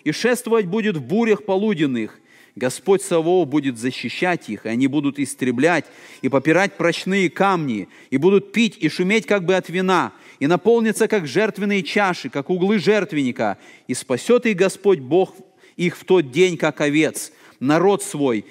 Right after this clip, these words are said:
ибо подобно камням в венце они воссияют на земле его. О, как велика благость его, и какая красота его! Хлеб одушевит язык у юношей, и вино у отроковиц». Вот в этом окончании этой главы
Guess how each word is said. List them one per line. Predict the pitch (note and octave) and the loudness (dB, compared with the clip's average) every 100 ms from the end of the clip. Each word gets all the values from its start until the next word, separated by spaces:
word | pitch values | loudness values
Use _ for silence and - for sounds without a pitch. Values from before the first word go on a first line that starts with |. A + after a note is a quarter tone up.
| - | -6
ибо | C#3+ D#3+ | 0 2
подобно | F3+ F#3+ F#3 F#3+ G#3 | 2 2 2 2 -2
камням | - A3+ B3 G#3+ G3 | 0 0 2 0 -2
в | D3+ | -2
венце | F3+ E3 - F3+ C3 | -2 -2 0 0 0
они | C3+ E3 | -2 0
воссияют | E3 E3+ - D#3+ F#3+ A3+ G#3+ G#3 | 0 -2 -4 0 0 2 -2 -2
на | F#3 | -2
земле | F3 F3 F#3 F3 | 0 2 4 2
его. | D3 C3 A#2 G2 - - - | 0 -2 -2 -4 -12 -10 2
О, | G#3 | 4
как | A3 A3 G#3+ | 4 0 -2
велика | G3+ G3+ F3+ G3+ G#3 | -2 0 0 0 0
благость | C#3 E3 G3+ G3+ F3 - E3 | -2 0 0 0 -2 -4 -4
его, | D#3 C#3+ A2 F#2 - _ - | -2 0 -2 -4 -14 _ -6
и | - | -2
какая | F3+ A3 G#3+ | 0 2 0
красота | - G3 G3 G3 - A3 G#3+ | -2 -2 0 -2 -2 0 2
его! | F3+ D3+ B2+ F#2+ - - | 2 0 -2 -6 -10 -20
Хлеб | - F3 G#3 A#3 | -2 2 2 2
одушевит | F#3+ F3+ G#3 - G#3 A#3+ - | -2 -2 -4 -2 0 -2 0
язык | G#3 E3+ G3+ - | -2 0 -2 -2
у | D3 | -2
юношей, | D3+ C4+ G#3+ E3 - B2+ G2+ - _ | 2 2 2 0 -2 -4 -4 -12 _
и | E3 D#3 | -4 0
вино | D#3 D#3+ G#3 G3+ - _ | 2 2 2 0 -6 _
у | E3 E3+ | -2 0
отроковиц». | D#3 D3+ C#3+ C#3+ C3+ A#2 - - _ _ - - | 0 -4 0 0 0 0 -6 -12 _ _ -14 -2
Вот | C3+ D#3 | 0 2
в | |
этом | A#3+ A3+ F#3+ | 2 2 -4
окончании | F3 F#3 F3 - B3+ A3+ G3 | -2 -2 -2 0 0 2 0
этой | - D#3 | 0 0
главы | C#3 D3 D3+ A3+ G3+ G#2 - | 2 2 2 2 2 0 -6